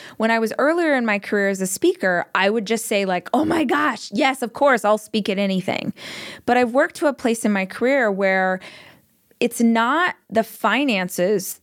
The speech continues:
that I need in order to want to do something. Finances are not my standard. That's not my unit of measure anymore. My standard is, can I do this work that I am so passionate about in the parameters that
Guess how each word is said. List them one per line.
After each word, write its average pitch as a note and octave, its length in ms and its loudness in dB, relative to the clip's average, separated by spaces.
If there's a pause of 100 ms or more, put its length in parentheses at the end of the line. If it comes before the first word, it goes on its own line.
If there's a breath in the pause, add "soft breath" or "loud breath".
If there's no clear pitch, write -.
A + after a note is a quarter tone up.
that G3 180 2
I G3+ 120 0
need G3 320 0
in F#3+ 100 0
order F#3+ 280 0
to G#3 160 -2
want F#3 260 0
to - 100 -4
do F#3 180 2
something. F3+ 440 -2
Finances A#3 600 0
are G3+ 80 0
not G3 220 -2
my F3+ 120 -4
standard. F#3 640 -2
That's - 260 -4
not G3 180 -2
my F#3+ 100 -2
unit F#3 400 0
of E3+ 140 -4
measure F3+ 340 -2
anymore. D#3 480 0 (300 loud breath)
My G#3 160 2
standard B3+ 720 0
is, F#3+ 400 0
can C#4 460 0
I G3+ 320 -2
do G3+ 380 2
this G3 300 -2
work F#3 480 -2 (300 loud breath)
that G#3 120 2
I G3+ 100 2
am G3 120 -2
so F#3+ 180 0
passionate G3+ 580 -2
about E3+ 360 -2
in F#3 120 2
the F#3 40 0
parameters F#3+ 640 -2
that F3+ 300 -4